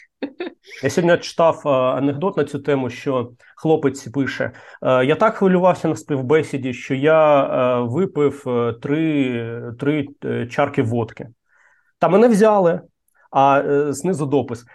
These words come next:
Speaker 2: «Ми, ми т-, т-, т-, тебе взяли, тому що ти про коня заспівав».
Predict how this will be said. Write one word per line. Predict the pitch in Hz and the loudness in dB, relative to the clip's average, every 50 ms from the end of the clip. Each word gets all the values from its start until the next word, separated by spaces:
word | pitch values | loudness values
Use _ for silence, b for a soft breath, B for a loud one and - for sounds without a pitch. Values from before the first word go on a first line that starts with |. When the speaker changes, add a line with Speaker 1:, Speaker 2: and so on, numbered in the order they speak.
| b b b b | b b b b
Speaker 2:
«Ми, | - 143 170 185 - | -4 0 0 0 0
ми | 156 160 185 185 | 0 -2 -4 -4
т-, | - 120 - - 117 117 - | -4 -8 -10 -12 -16 -10 -8
т-, | 175 156 139 - - | -8 -8 -8 -10 -12
т-, | 180 160 | -12 -10
тебе | - - 175 147 165 170 | -6 -6 -2 0 2 2
взяли, | 147 143 131 208 220 202 151 | 2 2 2 2 4 4 2
тому | 143 - 156 147 180 | 0 0 0 0 0
що | 175 - 156 | 0 0 -4
ти | 117 - 180 180 156 | -2 0 0 0 0
про | 139 143 - 165 170 156 160 | -2 -4 -2 -2 -2 0 0
коня | 185 185 185 165 135 123 | 0 0 2 2 0 0
заспівав». | 113 131 135 - - 156 135 131 143 123 | -2 -4 -6 -6 -8 -8 -2 -2 -2 -2